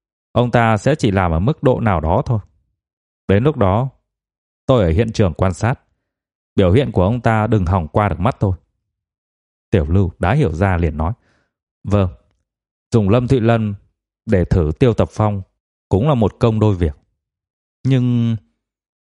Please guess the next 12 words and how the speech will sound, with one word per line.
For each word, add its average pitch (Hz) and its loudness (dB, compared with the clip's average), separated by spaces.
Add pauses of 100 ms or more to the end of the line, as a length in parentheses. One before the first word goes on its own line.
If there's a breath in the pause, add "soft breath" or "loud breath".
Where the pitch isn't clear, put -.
(200)
như 110 4
vậy 104 2
liệu 107 2
có 131 2
nguy 139 2
hiểm 82 0
cho 117 0
Lâm 123 0
Thụy 120 -2
Lân 117 0
không 113 -2
ạ?" - -6